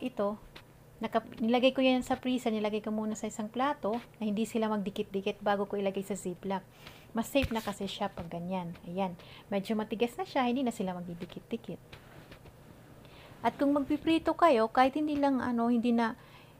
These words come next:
i-deep fry yan, maluluto naman eh. Dahan-dahan lang na apoy. At saka pag mag-brown na siya, both sides, yun, ready na.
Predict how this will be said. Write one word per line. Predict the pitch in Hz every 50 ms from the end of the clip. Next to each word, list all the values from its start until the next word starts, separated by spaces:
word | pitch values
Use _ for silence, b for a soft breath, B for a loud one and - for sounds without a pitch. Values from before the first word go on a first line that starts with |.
| - - -
i-deep | 226 190 214 233 226
fry | - 208 208 202 202 202 226
yan, | 233 233 220
maluluto | 208 202 208 202 202 202 196 - 214 208
naman | 214 220 247 277 294 269 208
eh. | 208 - - - - - - - - - - - - - - - - -
Dahan-dahan | - 214 214 220 220 208 220 214 214 214 208
lang | 208 214 214 220
na | 214 - 294
apoy. | - - 269 233 226 262 311 339 - - - - - - - - - - - - - - - - B B B B B B B
At | 208 190
saka | - - 214 - 202
pag | - - 190
mag-brown | 196 196 196 185 208 208 202 208
na | 226 285 320
siya, | - - 254 247 233
both | 196 202 220 240 -
sides, | - - 214 196 190 226 269 269 - - - - B B B B B B B B
yun, | - 247 294 302 233
ready | 208 190 180 180 175 185
na. | 190 214 240 247 226